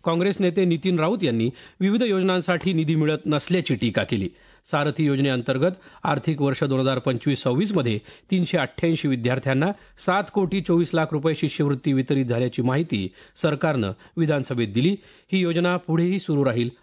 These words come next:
असंही सरकारनं स्पष्ट केलं. अजित पवार यांच्या विमान अपघाताशी संबंधित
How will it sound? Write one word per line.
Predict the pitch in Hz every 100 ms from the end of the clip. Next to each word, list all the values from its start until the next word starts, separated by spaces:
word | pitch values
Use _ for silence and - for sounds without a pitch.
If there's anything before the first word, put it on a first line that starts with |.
| -
असंही | 143 151 131
सरकारनं | - 110 101 95
स्पष्ट | - - - 113
केलं. | 107 - - _ _ _ -
अजित | 175 220 -
पवार | 214 196
यांच्या | 185 185
विमान | 165 156 160
अपघाताशी | - 135 135 139 143 156
संबंधित | - 135 139 139